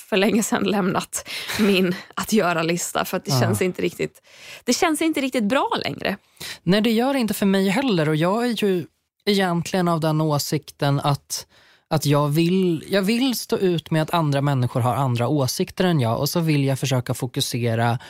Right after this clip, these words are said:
Speaker 2: mig och min, inte energi, men tänkte så här, ja, men vad jag riktar mitt fokus, liksom, då vill jag
Speaker 1: Mm.
Speaker 2: rikta det åt någonting positivt istället för att kanske negga ner på, på
Speaker 1: Mm.
Speaker 2: det jag inte håller med om, eller liksom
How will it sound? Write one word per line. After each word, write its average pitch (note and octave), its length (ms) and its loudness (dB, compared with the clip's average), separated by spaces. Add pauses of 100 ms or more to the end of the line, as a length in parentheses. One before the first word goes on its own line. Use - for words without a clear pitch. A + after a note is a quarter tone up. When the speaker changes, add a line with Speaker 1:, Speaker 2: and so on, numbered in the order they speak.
(720)
Speaker 2:
mig G#3+ 640 4
och F3+ 160 2
min, G3+ 640 2 (680)
inte E3+ 240 2
energi, F#3+ 640 2
men D#3 140 2
tänkte D#3+ 260 0
så - 140 -2
här, C#3 200 0 (340)
ja, E3+ 80 2
men F#3 300 2
vad E3 160 2
jag D#3+ 200 2
riktar - 340 -2
mitt C#3+ 200 0
fokus, F3 500 -2
liksom, B2+ 220 -2
då C3 60 0
vill D3 140 0
jag C#3 60 2
Speaker 1:
Mm. C#3+ 60 0
Speaker 2:
rikta C#3+ 260 -4
det A#2+ 100 0
åt A2+ 100 0
någonting B2 300 0
positivt C#3+ 680 -2
istället A2+ 420 0
för A#2+ 80 -6
att - 100 -8
kanske A#2 400 0 (440)
negga C3 340 4
ner B2 300 4
på, A#2 320 0 (420)
på - 20 -4
Speaker 1:
Mm. F3+ 100 2
Speaker 2:
det A#2 80 4
jag A2+ 120 4
inte A#2+ 220 2
håller C3 200 6
med F3 380 2
om, G#2 120 -2
eller A2 160 -2
liksom A#2 300 0